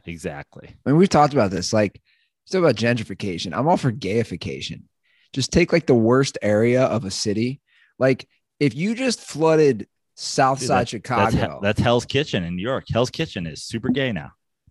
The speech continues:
Speaker 2: That's what I'm saying. Like, if you just flooded South Side Chicago with a bunch of gay dudes, there wouldn't be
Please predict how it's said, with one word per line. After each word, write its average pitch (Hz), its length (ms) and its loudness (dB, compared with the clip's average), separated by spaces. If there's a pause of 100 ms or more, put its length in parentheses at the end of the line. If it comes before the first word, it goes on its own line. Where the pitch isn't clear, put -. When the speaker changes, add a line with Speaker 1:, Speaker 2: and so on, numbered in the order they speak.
(160)
Speaker 2:
That's - 100 -14
what 170 60 -4
I'm 151 80 -2
saying. 170 240 2
Like, 113 160 0
if 120 100 -6
you 175 160 -4
just 190 180 0
flooded 160 540 4
South 135 320 2
Side 147 260 0
Chicago 139 760 -4 (1300)
with 127 160 2
a 131 80 4
bunch 127 220 4
of 113 100 0
gay 117 200 2
dudes, 165 540 -4 (320)
there 147 140 4
wouldn't 165 260 0
be 143 220 -2